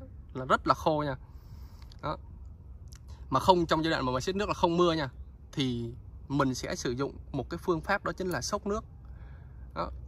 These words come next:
Cô chú anh chị và các bạn á, nếu như mà đang nhấp nước quen rồi, mọi năm ấy mình cứ, cứ xiết nước khoảng hai mươi, hai mươi lăm, ba mươi ngày á,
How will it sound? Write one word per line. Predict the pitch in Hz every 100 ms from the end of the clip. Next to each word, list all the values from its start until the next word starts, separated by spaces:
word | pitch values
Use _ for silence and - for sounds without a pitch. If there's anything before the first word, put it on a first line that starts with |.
| -
Cô | 185
chú | 180 185
anh | 208
chị | -
và | 131
các | 165 175
bạn | 156
á, | 185 185
nếu | 147 147 156 214
như | 180
mà | 165 139 120 113 - - -
đang | 160 156 160 160 160
nhấp | 226 -
nước | 220 254
quen | - 175 156
rồi, | 120
mọi | 123 135
năm | 151 156
ấy | 175
mình | 170 175 -
cứ, | 185 190
cứ | 208 208
xiết | - 214 -
nước | 208
khoảng | - 117
hai | 147 147
mươi, | 151
hai | 151
mươi | 143
lăm, | 139
ba | 143
mươi | 147 151
ngày | 147 113
á, | 135